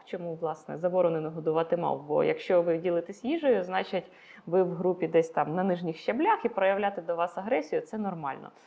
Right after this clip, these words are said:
Також таке може відбуватися і з собаками. Якщо ви ділитеся своєю їжею, то для собаки це може стати сигналом, що головна в групі вона, а не ви. Е, ось тому, е,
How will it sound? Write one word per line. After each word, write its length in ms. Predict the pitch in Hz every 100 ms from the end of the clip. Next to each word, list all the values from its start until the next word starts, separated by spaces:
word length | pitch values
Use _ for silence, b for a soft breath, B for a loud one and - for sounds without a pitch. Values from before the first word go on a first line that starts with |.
| B B -
Також 280 | - 269 -
таке 320 | - - 220
може 240 | 202 196
відбуватися 720 | 175 180 175 180 180 170 -
і 80 | 160
з 140 | 160 -
собаками. 520 | 165 220 254 247 240 - _ _ _ _ _ -
Якщо 260 | 170 - 180
ви 80 |
ділитеся 480 | 165 185 170 156 -
своєю 720 | 160 160 165 156 151 165 160
їжею, 480 | 165 247 277 254 226
то 140 | - 165
для 280 | 170 165
собаки 420 | 165 175 180 220 -
це 180 | 180
може 260 | 180 165 156
стати 380 | - - - 160
сигналом, 540 | - 160 180 220 190
що 400 | - 170 160 151 156 151 156
головна 340 | 165 156 175
в 40 | 196
групі 320 | 156 - 170
вона, 280 | 165 160 165
а 180 | 185 175
не 120 | 170
ви. 140 | 123
Е, 40 | 95 _ _ b b b b b b b b b b b b 214 220 214 190 -
ось 240 | 233 233
тому, 560 | - 220 285 381 370 294 B B 226 226 233
е, 240 | 226